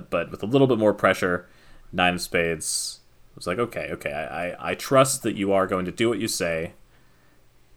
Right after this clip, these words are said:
and, and use this card right away, so not hold on to it until the end of the game. But, but I, I'm still not sure, so I need you to,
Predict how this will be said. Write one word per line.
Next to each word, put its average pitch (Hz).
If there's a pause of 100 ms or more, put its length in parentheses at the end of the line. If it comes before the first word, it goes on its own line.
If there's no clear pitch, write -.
(180)
and, 76
and 82
use 117
this 110
card 95
right 95
away, 85
so 80
not 90
hold 113
on 92
to 90
it 87
until 87
the 85
end 80
of 80
the 85
game. 78 (720)
But, - (420)
but 90
I, 73
I'm 90
still 127
not 104
sure, 90
so -
I 95
need 117
you 110
to, 87